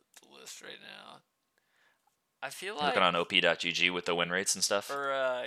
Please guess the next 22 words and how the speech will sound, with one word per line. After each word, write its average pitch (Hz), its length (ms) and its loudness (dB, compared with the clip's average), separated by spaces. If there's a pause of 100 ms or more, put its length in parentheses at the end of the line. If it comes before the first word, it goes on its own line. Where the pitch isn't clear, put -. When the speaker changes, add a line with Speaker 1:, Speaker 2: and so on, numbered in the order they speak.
Speaker 1:
yeah, 113 180 -4
I'm 135 120 -8
just 165 160 -14
trying 131 200 -4
to 120 280 -6
spark - 420 -14
my 110 120 -18
Speaker 2:
Yeah. 78 120 -4
Speaker 1:
memory 104 160 -8
and 113 100 -14
see - 120 -20
who - 100 -20
I - 60 -16
play. - 160 -20 (100)
I 135 60 -10
mean, 139 400 -12 (1400)
I 131 120 -6
feel 160 200 -10
like 160 180 -2 (300)
Kayle 127 300 -8
is 120 220 -12
good, 117 300 -8